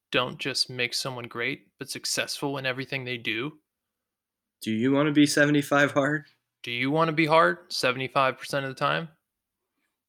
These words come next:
Speaker 2: <laughs> All right, that went down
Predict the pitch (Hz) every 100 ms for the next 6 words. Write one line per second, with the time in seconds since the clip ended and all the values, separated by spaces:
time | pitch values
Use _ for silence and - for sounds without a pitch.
0 | _ 208 - _ - - 285 - 269 -
1 | - - 269 - 214 - 185 _ _ _
2 | _ _ _ - - - - - - -
3 | 147 123 - 131 160 165 165 147 143 135
4 | 131